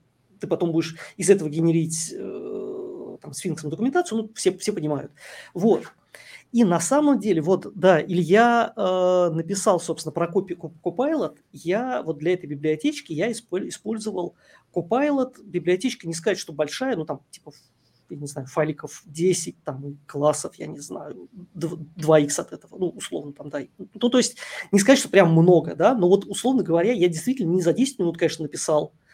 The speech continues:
э, докстринги, но очень близко к этому за меня писал Copilot, и, э,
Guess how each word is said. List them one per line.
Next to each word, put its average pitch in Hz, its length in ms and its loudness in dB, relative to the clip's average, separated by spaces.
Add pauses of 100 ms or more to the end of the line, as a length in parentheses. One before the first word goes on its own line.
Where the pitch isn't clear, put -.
(420)
э, - 60 -12 (840)
докстринги, 165 680 0 (480)
но 208 680 4 (220)
очень 233 400 0
близко 175 340 -6
к - 60 -8
этому 247 280 -2
за 143 100 -4
меня 151 240 0
писал 170 480 -4
Copilot, 202 480 -4 (760)
и, 208 400 -2 (280)
э, 214 340 2